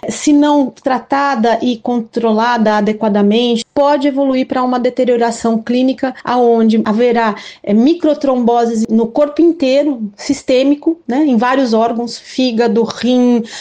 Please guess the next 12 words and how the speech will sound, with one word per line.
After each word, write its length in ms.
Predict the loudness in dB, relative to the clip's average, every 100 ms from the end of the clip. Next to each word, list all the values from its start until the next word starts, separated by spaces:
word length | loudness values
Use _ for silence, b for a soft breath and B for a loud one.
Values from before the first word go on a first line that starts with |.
| B
é, 120 | -4
cérebro, 800 | -2 -2 -2 0 2 0 0 -2 -4 B -6
levando, 580 | 0 0 0 0 0 0
então, 460 | -2 -2 -2 -2 -2
ao 340 | 0 2 2
agravo, 680 | 0 0 0 0 0 2 2
então, 260 | 2 2
multissistêmico, 800 | 2 2 0 -6 -6 -2 -4 -4
que 140 | -6 -6
é 20 |
a 60 | -4
síndrome 420 | -2 0 0